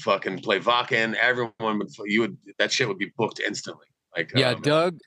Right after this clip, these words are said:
Speaker 2: Doug kinda, like, I, that,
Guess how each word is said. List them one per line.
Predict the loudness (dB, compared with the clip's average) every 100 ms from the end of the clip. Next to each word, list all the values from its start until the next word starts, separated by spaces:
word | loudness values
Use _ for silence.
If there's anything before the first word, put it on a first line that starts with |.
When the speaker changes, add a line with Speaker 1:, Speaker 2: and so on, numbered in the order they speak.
| _
Speaker 2:
Doug | 2 2 2
kinda, | 2 2 2 2 0 -2 -6 _ _ _ _ _ _ _ -12
like, | 0 4 4 4
I, | 2 2 0 -2
that, | 0 0